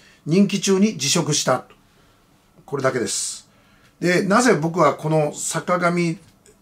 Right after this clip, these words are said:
坂上義秀さん、坂上前衆さんですね、を取り上げたかというとですね、この人はなかなか面白い方といいますか、ちょっと変わった方というか、骨のある方なんですよね。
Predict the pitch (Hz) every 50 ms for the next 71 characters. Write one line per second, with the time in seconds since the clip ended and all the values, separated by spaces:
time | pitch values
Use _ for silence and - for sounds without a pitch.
0 | _ - - - 160 196 202 208 185 165 156 139 131 135 - - - - - -
1 | 165 156 160 156 180 190 147 156 143 - - 123 107 98 - - _ _ _ _
2 | _ _ _ _ _ - - - 160 156 180 175 175 170 165 147 170 190 196 160
3 | - 151 131 - - 95 92 92 95 - 175 185 196 196 190 - - _ _ _
4 | _ _ _ _ - - - - 202 208 202 135 - - 160 175 190 190 190 185
5 | 185 180 160 185 175 170 175 160 - 131 117 120 127 120 - 117 104 98 95 -
6 | 95 95 92 90 82 - _ _ _ _ _ _ _ _ _ _ _ _ _ -
7 | - - 190 196 214 220 208 208 - 208 185 175 165 156 147 143 143 147 143 143
8 | - 196 196 196 190 190 - 190 185 180 180 180 - - 175 185 196 190 - 220
9 | 214 208 196 160 165 151 - 147 127 127 123 - 143 143 135 139 143 139 135 -
10 | - 127 117 107 - - - - _ _ _ _ - - _ - - _ _ _
11 | - 254 240 208 160 - 180 196 226 254 254 - - 269 254 262 262 262 247 208
12 | 202 151 147 135 - 170 226 285 311 320 330 330 349 339 - 185 - 151 131 123
13 | 113 110 110 107 104 104 101 - - 104 101 104 117 120 127 - -